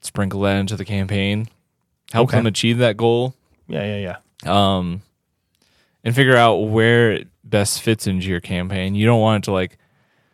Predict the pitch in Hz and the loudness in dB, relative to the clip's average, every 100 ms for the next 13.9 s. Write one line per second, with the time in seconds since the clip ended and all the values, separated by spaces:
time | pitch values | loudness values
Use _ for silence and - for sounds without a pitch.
0 | _ _ _ _ _ _ - 131 117 113 | _ _ _ _ _ _ 2 4 6 4
1 | - 123 113 117 117 107 98 110 104 98 | 4 2 4 4 2 -2 -6 -4 -2 -2
2 | 98 90 - 110 - 101 - 113 107 104 | -4 -6 -2 0 0 -4 0 2 2 0
3 | 101 95 95 - 104 101 95 113 127 92 | 0 -2 -4 0 2 2 0 2 2 2
4 | 90 _ - 101 110 104 92 92 - 90 | -6 _ -8 0 2 2 -2 -6 -8 -8
5 | - 80 - - 113 _ _ _ _ _ | -6 -6 -8 -10 -16 _ _ _ _ _
6 | - 127 120 117 131 156 107 92 85 104 | 2 4 6 6 6 4 4 0 0 2
7 | 113 110 123 107 107 127 117 160 139 120 | 2 2 -2 -2 0 2 6 6 6 4
8 | 104 104 101 95 127 123 98 113 110 92 | 2 0 -2 -2 0 0 0 -2 -2 0
9 | 113 123 143 120 87 98 90 _ _ _ | 2 2 4 4 2 -2 -4 _ _ _
10 | 151 143 165 - 151 139 147 127 - 107 | -2 0 0 2 2 2 2 0 0 0
11 | 101 104 101 104 110 113 110 - - 101 | 2 2 0 -4 -2 2 2 0 -4 -4
12 | - _ - 120 113 117 113 113 104 101 | -6 _ 0 4 4 2 0 0 0 0
13 | - 95 104 110 113 113 120 127 - | 0 2 2 4 2 0 -2 -4 -10